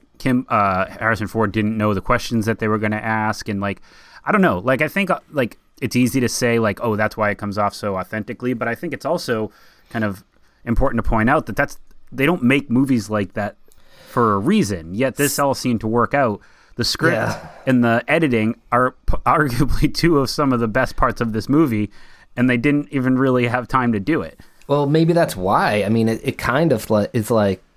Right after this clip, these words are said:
Speaker 2: Casablanca in that way. Like, some of the best,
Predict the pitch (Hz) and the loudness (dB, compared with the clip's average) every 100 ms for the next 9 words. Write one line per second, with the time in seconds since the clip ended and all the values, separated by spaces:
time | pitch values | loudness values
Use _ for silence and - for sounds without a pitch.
0 | - - 120 - 107 113 175 113 87 87 | -8 -4 -2 -2 0 0 0 0 -2 -4
1 | 80 80 92 87 76 78 - 151 - 107 | -6 -6 -6 -6 -6 -8 -14 -20 -6 -4
2 | 90 - _ _ _ - _ - - 127 | -4 -8 _ _ _ -20 _ -10 -2 0
3 | 110 120 110 - | 2 0 -2 -8